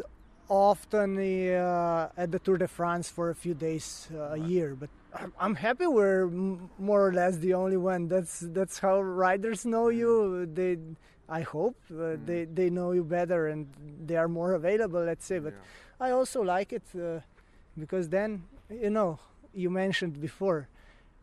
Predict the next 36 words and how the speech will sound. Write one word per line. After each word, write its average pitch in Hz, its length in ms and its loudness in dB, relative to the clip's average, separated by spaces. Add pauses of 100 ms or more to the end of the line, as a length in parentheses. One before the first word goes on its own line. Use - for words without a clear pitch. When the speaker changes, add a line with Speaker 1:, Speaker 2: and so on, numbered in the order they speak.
Speaker 1:
when 185 180 0
you, 208 320 4
you're 196 320 4
done, 214 380 2 (280)
I 185 180 2
come, 185 560 -2
uh, 156 360 -8
in 185 160 -2
mind, 196 300 0
it 185 160 -6 (160)
is 175 160 -2
my 196 220 2
turn 208 360 0
and 180 180 -2
I'm 175 160 -2
alone. 180 320 2
<laughs> 143 60 0
Speaker 2:
Yeah. - 300 -10
Speaker 1:
So 202 260 -2
it's, - 260 -8
it's 233 360 -4
Speaker 2:
Yeah. 208 60 -14
Speaker 1:
pretty 233 280 2
nice 202 360 2
to 202 120 -2
be 185 140 -4
Slovenian 190 640 0
at 151 160 -6
the 180 80 -2
moment 170 500 -4
at 147 140 -10
the 151 80 -14
Tour 165 200 -6
de 151 120 -6
France 160 400 -4
or 170 160 -4